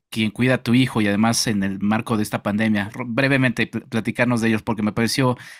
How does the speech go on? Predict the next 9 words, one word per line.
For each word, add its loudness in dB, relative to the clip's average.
lindo, 2
porque 0
además, 2
pues, -2
sin 2
Lily, 4
pues, -8
sería 0
difícil, 0